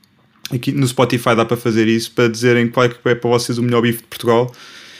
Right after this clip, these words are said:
E se me der jeito, eu vou lá e depois digo se acho que é melhor que este ou não, mas duvido muito.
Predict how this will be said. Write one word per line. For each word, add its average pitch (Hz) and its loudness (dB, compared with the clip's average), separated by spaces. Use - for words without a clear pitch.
E 135 -2
se 127 0
me 143 0
der 139 4
jeito, 131 0
eu 139 0
vou 127 2
lá 127 4
e 117 2
depois 113 0
digo 110 -2
se - -4
acho 110 -4
que 113 -2
é - 2
melhor 107 0
que - -12
este - -8
ou 110 -6
não, - -16
mas 117 -4
duvido 110 -2
muito. - -8